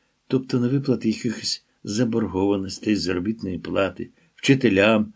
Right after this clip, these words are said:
медикам та інвалідам. Маячня та й годі з погляду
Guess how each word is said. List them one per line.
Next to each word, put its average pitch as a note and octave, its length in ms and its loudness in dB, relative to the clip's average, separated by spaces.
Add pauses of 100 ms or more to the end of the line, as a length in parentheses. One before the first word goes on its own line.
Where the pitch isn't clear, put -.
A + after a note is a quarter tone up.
(160)
медикам F#2+ 680 0 (220)
та F#2+ 100 -4
інвалідам. E2 920 -6 (840)
Маячня D3+ 720 10
та C3+ 160 6
й A#2+ 140 10
годі A2+ 420 8
з - 120 -2
погляду A#2+ 640 4